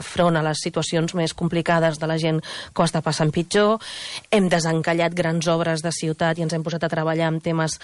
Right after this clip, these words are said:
econòmics, de fons de ciutat importants, com és ràpidament a parlar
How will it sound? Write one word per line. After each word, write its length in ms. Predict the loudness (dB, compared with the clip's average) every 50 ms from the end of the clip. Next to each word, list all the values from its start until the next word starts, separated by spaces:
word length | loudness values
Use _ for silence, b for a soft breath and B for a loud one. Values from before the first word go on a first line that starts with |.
| B B B B B -2
econòmics, 840 | -2 0 2 2 2 4 4 4 4 2 2 2 0 -2 -4 -10 -10 -6
de 140 | -2 -2 -2
fons 320 | 0 0 0 2 2 2 0
de 80 | -2 -2
ciutat 340 | 0 -2 0 0 0 0 2
importants, 600 | 0 0 0 -2 -2 0 0 2 2 2 0 -2
com 160 | -4 -4 -2 0
és 180 | -2 -2 -2
ràpidament 540 | -2 -4 -2 0 0 0 2 2 2 0 0
a 80 | 0 -2
parlar 400 | -2 -2 0 0 0 2 0